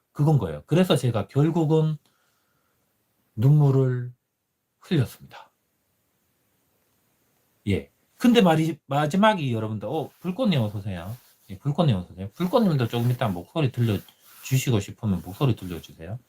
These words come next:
소키님도 목소리 들려주기로 했거든요.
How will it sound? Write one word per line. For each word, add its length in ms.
소키님도 920
목소리 380
들려주기로 520
했거든요. 420